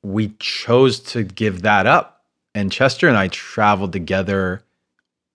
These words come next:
always, like, almost always, I should say. That said, like, we, I s-, always heard stories that I hadn't heard.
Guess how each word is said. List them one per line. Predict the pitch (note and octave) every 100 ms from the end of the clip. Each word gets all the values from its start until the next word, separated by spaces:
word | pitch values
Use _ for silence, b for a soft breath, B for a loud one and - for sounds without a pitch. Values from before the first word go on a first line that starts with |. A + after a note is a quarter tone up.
| _
always, | - F#3 G#2+ C2+ - - - -
like, | G2+ - B2
almost | C3 A2 F#2+ -
always, | G2 C2 D#2 -
I | -
should | -
say. | - B1+ - _ _ -
That | B2+ D3+ D3+
said, | - E3 B2+
like, | G2+ G2
we, | B2 G3 - _ _ _ _ _ - G2
I | B2+ G#3
s-, | G3+
always | A#2+ D#3+ D#4 D4+ -
heard | - G2+
stories | - - G2 F#2 E2+
that | F2+
I | F2
hadn't | F2+ E2 D2+
heard. | E2+ C#2+